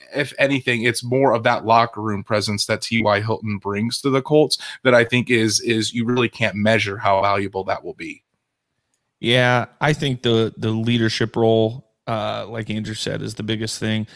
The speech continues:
Speaker 2: I think when, uh, Mister Irsay jumps into a situation like this, which he does not do often, he does not meddle a lot, um, that if you're the G M, Chris Ballard or not, I,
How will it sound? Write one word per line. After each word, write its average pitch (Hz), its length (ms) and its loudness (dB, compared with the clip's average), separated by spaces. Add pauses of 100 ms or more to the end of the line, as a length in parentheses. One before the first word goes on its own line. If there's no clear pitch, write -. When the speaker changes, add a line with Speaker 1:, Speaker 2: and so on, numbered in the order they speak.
(340)
Speaker 2:
I 151 100 -2
think 160 320 -6
when, 113 480 -4 (800)
uh, 101 500 -8
Mister 110 400 0
Irsay 101 380 0 (260)
jumps 120 360 2
into 120 240 4
a 110 60 6
situation 117 580 0
like 117 240 -4
this, 127 360 0
which 120 200 2
he 120 80 -2
does 104 180 -4
not 107 220 -2
do 104 160 0
often, 104 320 0
he 107 100 0
does 101 180 0
not 101 180 -2
meddle 107 420 2
a - 20 4
lot, 131 300 2 (400)
um, 104 600 0 (1500)
that 120 260 4 (320)
if 123 220 -2
you're 143 120 8
the 127 80 2
G 117 300 2
M, 107 180 2
Chris 135 220 0
Ballard 107 380 0
or 104 80 -4
not, 107 360 0 (540)
I, - 80 -6